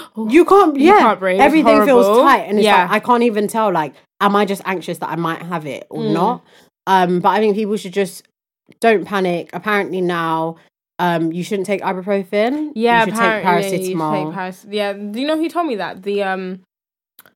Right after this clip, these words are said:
Speaker 1: the postman that comes to my work,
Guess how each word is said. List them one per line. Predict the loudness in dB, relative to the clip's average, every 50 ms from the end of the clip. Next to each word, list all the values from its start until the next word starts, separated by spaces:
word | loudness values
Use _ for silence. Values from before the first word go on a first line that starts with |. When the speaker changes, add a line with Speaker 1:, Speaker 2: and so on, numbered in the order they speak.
| _ _ _ _ _ _ -14
Speaker 1:
the | -12 -10
postman | -6 -4 -4 -4 -4 -6 -6 -8 -8 -8 -10 -12 -16 _ _ _ _ _ _ _ -16 -12 -8
that | -6 -6 -6 -6
comes | -6 -6 -6 -6
to | -6
my | -8 -6 -6
work, | -6 -6 -6 -6 -6 -8 -10